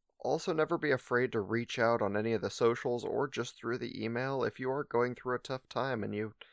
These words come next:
need someone to talk to. I'm always here. Lastly, we've got some major updates to the rankings. Number one, still the U S, but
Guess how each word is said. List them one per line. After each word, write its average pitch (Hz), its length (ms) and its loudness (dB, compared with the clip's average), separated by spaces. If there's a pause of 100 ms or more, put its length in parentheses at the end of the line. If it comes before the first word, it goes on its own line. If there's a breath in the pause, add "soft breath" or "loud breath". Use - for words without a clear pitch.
(340 loud breath)
need 123 240 -2
someone 127 380 0
to 123 60 -4
talk 139 340 -2
to. - 300 -8 (600)
I'm 127 120 -2
always 135 280 0
here. 110 320 -2 (1900)
Lastly, 147 480 2
we've 127 180 0
got 107 200 0
some 107 420 -2
major 120 540 2
updates 131 540 2
to 117 100 -6
the 110 120 -2
rankings. 156 800 0 (460)
Number 156 320 6
one, 147 440 4
still - 360 0
the 170 120 2
U 117 300 2
S, - 440 0 (300)
but 117 260 6